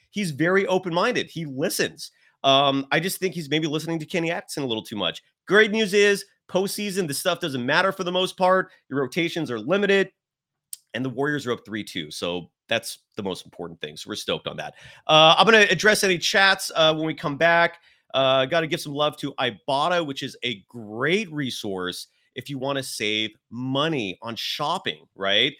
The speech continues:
So let's say you do some school shopping, some groceries. You can get a little something for yourself with Ibotta because you can earn cash back on every shopping trip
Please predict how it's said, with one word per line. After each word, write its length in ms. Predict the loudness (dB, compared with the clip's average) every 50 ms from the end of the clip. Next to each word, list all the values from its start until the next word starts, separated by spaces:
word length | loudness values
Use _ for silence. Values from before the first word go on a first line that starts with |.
| _ _ _ _
So 160 | -10 -6 -4
let's 160 | -4 -4 0
say 140 | 0 0 0
you 160 | 0 0 -4
do 160 | -4 -4 -6
some 160 | -8 -8 -10
school 340 | -10 -10 -8 -6 -6 -6 -4
shopping, 480 | -4 -2 0 0 0 0 0 -4 -6 -6
some 200 | -8 -10 -10 -8
groceries. 760 | -4 -2 -2 -2 -2 -4 -6 -8 -6 -6 -8 -8 -10 -16 -20 _ _ _ -14
You 100 | -12 -10
can 140 | -6 -4 -2
get 160 | 0 0 0
a 20 | 0
little 180 | -2 -4 -4
something 400 | -4 -4 -6 -8 -8 -6 -8 -8 -8
for 140 | -6 -8 -6
yourself 640 | -6 -6 -6 -6 -4 -4 0 2 2 2 2 0 -2 _ _ _ _ _ _ -14
with 340 | -6 -2 0 0 0 0 -4 -10 _ 0
Ibotta 720 | 2 2 2 2 0 -2 -4 -2 0 2 4 4 4 2
because 220 | 0 -2 -6 -6 -8
you 60 | -6
can 100 | -4 -4
earn 160 | -4 -4 -4
cash 400 | -6 -2 2 2 2 2 2 -2
back 340 | -2 2 2 2 2 2 0
on 140 | -4 -4 -4 -6 -2 0
every 320 | 0 0 0 -2 -6 -6
shopping 560 | -6 -8 -6 -4 -2 -2 -4 -4 -6 -8 -8
trip 340 | -6 -4 0 2 2 0 0